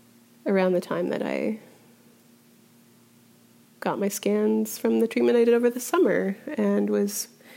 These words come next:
finding out that that didn't work. Um, and then in this sort of limbo of trying to figure out what to do next.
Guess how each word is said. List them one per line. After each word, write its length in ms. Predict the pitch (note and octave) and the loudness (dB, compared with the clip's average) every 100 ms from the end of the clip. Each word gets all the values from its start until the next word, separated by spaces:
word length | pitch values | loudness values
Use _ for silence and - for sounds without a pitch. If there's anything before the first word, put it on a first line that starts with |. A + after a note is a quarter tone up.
| - - - - - - | -20 -20 -20 -20 -20 -20
finding 360 | - F#3+ F#3+ F#3 | 0 4 6 6
out 160 | F#3 F3 | 4 0
that 100 | F3 | 0
that 160 | C#3+ | 0
didn't 200 | F#3+ A3+ | 0 0
work. 340 | F3+ F3+ - - - - - _ _ _ _ - _ - _ _ _ _ _ _ _ - - - | 2 0 -4 -14 -20 -20 -20 _ _ _ _ -20 _ -20 _ _ _ _ _ _ _ -20 -16 -6
Um, 380 | F#3+ F#3 - A3 - - - - - - _ - - - | -2 -2 -4 -8 -12 -20 -20 -20 -20 -20 _ -20 -14 -2
and 140 | G3 | 0
then 120 | F#3 | 2
in 100 | G3 | 0
this 180 | - G#3 | -2 -4
sort 460 | - - - - G3 | -6 -8 -6 -4 -2
of 260 | G#3+ - - - _ - - - - - | -2 -8 -20 -20 _ -20 -20 -20 -14 0
limbo 600 | G3+ G3 F#3+ F#3+ F#3+ G3 | 4 6 6 4 2 0
of 300 | A3 - - - - | -4 -8 -20 -20 -10
trying 200 | - G3 | 0 2
to 40 | |
figure 180 | G3 F3+ | 2 0
out 100 | F#3 | 0
what 120 | - | -2
to 80 | - | -4
do 120 | - - | -6 -6
next. 380 | - A3 - - | -6 -8 -14 -16